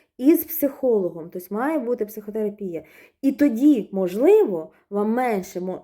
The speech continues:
треба буде пити ліків, бо ви більше працюєте над своїм мисленням, розумієте? Дуже часто психотерапія допомагає вам вийти з тяжких емоційних станів.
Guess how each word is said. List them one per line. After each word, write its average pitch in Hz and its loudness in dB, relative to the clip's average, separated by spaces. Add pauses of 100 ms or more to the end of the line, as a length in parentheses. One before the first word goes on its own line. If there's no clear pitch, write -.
треба 190 -2
буде 180 -4
пити 180 -4
ліків, 233 2 (240)
бо 190 -6
ви 202 6
більше 262 0
працюєте 220 -6
над 202 -2
своїм 220 0
мисленням, 185 -2
розумієте? 196 -6 (540)
Дуже 330 6
часто 180 -8
психотерапія 196 -6
допомагає 233 0
вам 175 -6
вийти 175 -4
з - -16
тяжких 262 -8
емоційних 240 -4
станів. 165 -8